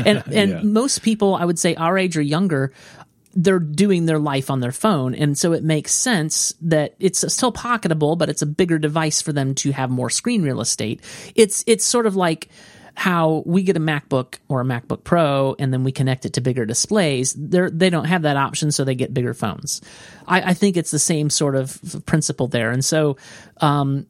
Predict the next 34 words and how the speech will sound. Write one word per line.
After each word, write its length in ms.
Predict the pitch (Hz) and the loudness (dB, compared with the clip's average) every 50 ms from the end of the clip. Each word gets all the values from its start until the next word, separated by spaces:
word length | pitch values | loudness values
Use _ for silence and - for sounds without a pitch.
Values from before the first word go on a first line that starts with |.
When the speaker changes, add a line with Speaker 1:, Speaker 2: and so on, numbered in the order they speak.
| _ _ - | _ _ -2
Speaker 1:
those 260 | 190 180 202 208 196 | 2 4 4 4 4
of 80 | 208 190 | 2 2
us 140 | 185 175 - | 0 0 0
who 60 | 220 | 2
want 180 | 196 196 185 180 | 2 2 0 0
the 80 | - 165 | -2 -2
Ma-, 200 | 156 147 - - | -2 -2 -4 -4
the 140 | 165 165 - | -4 -4 -2
iPhone 320 | - 160 160 - 156 143 156 | 0 0 -2 0 0 0 2
Mini 200 | 202 247 247 208 | 2 2 2 0
because 280 | 185 180 - 170 156 165 | -2 0 0 0 0 0
it's 160 | - 151 - | -4 -4 -2
very 240 | 151 175 185 185 170 | 0 0 0 2 2
much 320 | 165 156 151 - - - - | 0 0 0 -2 -2 -4 -2
an 160 | 160 143 135 | -4 -4 -2
ancillary 500 | - 170 185 196 - 165 147 143 123 123 | 0 0 0 0 0 0 0 0 0 0
device 400 | 123 131 123 131 120 113 113 - | 0 -2 -2 0 -2 -2 -2 -2
to 80 | - 101 | -2 -2
our 160 | 110 113 117 | -2 -2 -2
lives, 520 | 113 113 107 113 147 185 - - - - - - | -2 -2 -2 -2 -2 -2 -2 -4 -6 -6 -6 -4
uh, 360 | 147 135 120 113 117 123 160 - _ - - - - - - _ | -4 -2 -2 0 -2 -2 -4 -8 _ -20 -20 -20 -20 -20 -20 _
we're 360 | - - 165 196 180 196 202 | -12 -4 0 2 4 4 4
in 80 | 190 196 | 4 2
the 60 | 202 | 0
minority. 520 | 214 226 240 277 254 - - - - - _ - | 0 0 0 -2 -2 -2 -4 -6 -10 -14 _ -4
It, 420 | - 175 180 175 - 196 - - - - - - - | -2 0 0 2 0 -2 -2 -2 -14 -20 -16 -2 2
it's, 440 | 220 226 220 - - - - - - _ _ - - - - - - - | 2 2 2 2 0 0 -2 -2 -6 _ _ -20 -20 -20 -18 -14 -4 -2
the 140 | 190 180 208 | 2 2 2
iPhone 440 | - 202 247 254 - 269 269 247 220 | 2 2 -2 -2 0 0 0 0 0
for 80 | 233 | 2
me 340 | 220 220 233 240 240 220 180 | 2 2 2 0 0 0 2
is 200 | 185 175 175 170 | 2 0 0 0
I 140 | - 170 170 | 0 -2 0
g-, 340 | 170 190 - - 185 180 | 0 0 -2 -2 -2 -6